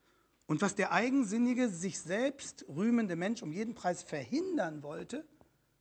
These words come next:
das wird durch seine eigene Schuld umso schneller zu seinem Schicksal. Sie werden zerstreut. Und zurück bleiben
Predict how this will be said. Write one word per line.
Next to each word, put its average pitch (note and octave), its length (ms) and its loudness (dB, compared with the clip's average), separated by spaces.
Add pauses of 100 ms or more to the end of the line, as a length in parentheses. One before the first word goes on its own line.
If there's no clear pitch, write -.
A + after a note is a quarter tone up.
(720)
das - 180 -10
wird G3 200 0
durch F3+ 120 -2
seine E3 220 -2
eigene F#3 320 0
Schuld F3+ 380 0
umso D#3 220 -4
schneller E3 380 -2
zu - 140 -10
seinem D3 240 -4
Schicksal. B2 580 -12 (1200)
Sie G3+ 160 -8
werden D3 180 2
zerstreut. C3 680 -6 (920)
Und C3 140 -6
zurück - 460 0
bleiben F3 580 2